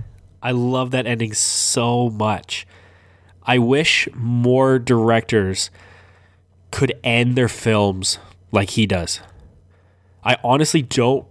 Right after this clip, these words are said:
I honestly can't think. Like, when I think of a dir-, director who I know nails the ending, it's, it's Alex's name I come up with right off the bat, and I can't think of anybody else. Even a lot of the critics, 'cause the critics,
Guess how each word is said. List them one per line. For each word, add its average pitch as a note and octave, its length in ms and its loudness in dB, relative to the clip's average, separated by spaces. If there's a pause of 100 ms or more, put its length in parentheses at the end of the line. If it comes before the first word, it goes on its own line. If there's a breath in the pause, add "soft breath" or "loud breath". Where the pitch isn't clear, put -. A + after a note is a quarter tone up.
I A2+ 140 2
honestly C#3 260 2
can't B2 400 -2
think. - 540 -8 (180 soft breath)
Like, A#2 140 0
when C3 100 4
I B2+ 60 0
think E3+ 200 -2
of F3+ 80 2
a F3+ 60 0
dir-, C#3+ 320 -2 (520)
director A#2 280 -2
who A2+ 100 2
I G#2+ 60 4
know A#2 400 2 (320 loud breath)
nails A#2 560 2
the G#2+ 180 2
ending, E3+ 460 0 (840)
it's, - 340 0
it's C3 320 0
Alex's A#2 560 0 (800 soft breath)
name A2+ 380 2
I A#2 60 0
come A2+ 180 0
up G#2 100 -2
with G#2+ 140 -6
right G#2+ 340 0
off C3 140 -2
the G#2+ 80 2
bat, G2+ 260 0
and A2 80 -4
I G#2+ 60 -4
can't - 320 -4
think A2+ 100 0
of A2 160 0
anybody G#2+ 640 -2
else. - 340 -10 (2000 soft breath)
Even G#3+ 180 2
a A3+ 40 0
lot G#3 160 2
of F3 80 0
the D3 40 2
critics, - 460 -4
'cause B2 160 -2
the - 80 -2
critics, - 500 -2